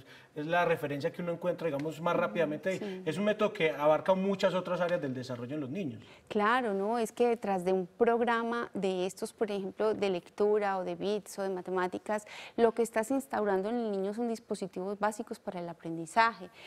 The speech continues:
Speaker 2: atención, memoria, coordinación, permanencia en la actividad. O sea, detrás de sentarse a hacer esto, hay una ganancia, un valor agregado,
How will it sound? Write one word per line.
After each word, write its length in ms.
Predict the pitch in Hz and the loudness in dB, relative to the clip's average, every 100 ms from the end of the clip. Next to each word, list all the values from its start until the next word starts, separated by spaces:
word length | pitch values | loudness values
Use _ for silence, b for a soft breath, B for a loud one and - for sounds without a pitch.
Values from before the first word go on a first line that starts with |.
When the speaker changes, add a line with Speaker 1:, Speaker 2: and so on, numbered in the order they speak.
| B B | B B
Speaker 2:
atención, 840 | 185 180 180 170 - 190 190 202 | -4 -2 -4 -4 0 2 2 0
memoria, 500 | 196 190 180 180 185 | 0 0 0 0 -2
coordinación, 1000 | 190 - 190 175 175 170 175 - - 190 | -4 -4 -2 0 -2 -2 -8 -8 -4 -2
permanencia 640 | 190 208 190 175 175 170 196 | 0 0 0 0 -2 -2 -4
en 80 | |
la 60 | 190 | -4
actividad. 600 | - - 170 180 220 196 B B B | -8 -10 -6 0 2 0 B B B
O 40 | - | -2
sea, 140 | 202 190 | 0 2
detrás 600 | 202 220 - 220 202 185 | 2 4 4 2 2 2
de 280 | 202 202 202 | 2 4 2
sentarse 680 | - 208 196 220 214 220 277 | 2 0 0 2 2 2 -2
a 40 | |
hacer 240 | 269 285 285 | 0 0 2
esto, 520 | 277 262 - 269 269 B B _ _ _ | 2 0 0 0 0 B B _ _ _
hay 320 | - 196 196 | 0 0 0
una 200 | 214 294 | 2 2
ganancia, 480 | 269 208 220 294 220 | 2 2 2 0 -2
un 80 | 180 | -2
valor 260 | 214 254 254 | -2 0 -2
agregado, 640 | 233 196 185 233 190 165 | -2 -2 2 2 0 -6